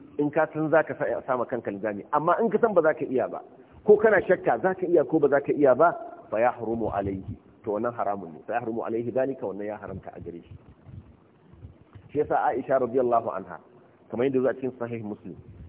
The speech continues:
tana ruwaitowa, kana Rasulullahi sallallahu alaihi wasallam yuqabbilu ba'da nisa'ihi wa huwa sa'im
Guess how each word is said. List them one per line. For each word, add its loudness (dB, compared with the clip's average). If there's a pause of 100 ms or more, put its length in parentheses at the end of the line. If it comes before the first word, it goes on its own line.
tana 2
ruwaitowa, 0 (420)
kana 4
Rasulullahi 2
sallallahu 0
alaihi -4
wasallam -4
yuqabbilu 0
ba'da 0
nisa'ihi -2
wa 0
huwa -2
sa'im -6